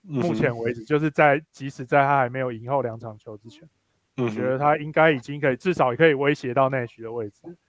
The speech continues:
Speaker 1: 嗯哼。
Speaker 2: 那我觉得他如果再多赢两场比赛的话，我觉得没什么好说的啊，就是那个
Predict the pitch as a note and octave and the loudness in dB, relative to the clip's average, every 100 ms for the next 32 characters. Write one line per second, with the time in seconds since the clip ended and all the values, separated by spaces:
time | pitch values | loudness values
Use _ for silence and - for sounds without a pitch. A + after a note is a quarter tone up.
0 | _ C#3 C3+ A#2 A2+ B2+ D#3 C#3+ C3 B2 | _ -6 -4 -2 -4 -2 2 2 -2 -6
1 | C#3 C#3 D3 E3 D#3+ D3+ C3+ E3 D3+ D3 | -2 0 4 4 4 -2 2 2 2 2
2 | D3 C3+ B2 B2 B2 B2+ A2+ A#2+ C3 A#2+ | -2 -4 -6 -6 -8 -8 -10 -2 0 0
3 | A#2+ C3 A#2 A2+ A#2 A#2 A2+ A#2 _ _ | -2 -4 -4 -8 -8 -6 -6 -8 _ _
4 | _ _ C#3 A#2+ C3 B2 G#2+ G#2 A#2 A2 | _ _ -10 -10 -6 -6 -6 -8 -10 -6
5 | A2 - B2+ C3+ _ _ _ _ D#3+ C3+ | -8 -8 -8 -10 _ _ _ _ -6 -4
6 | B2 | -4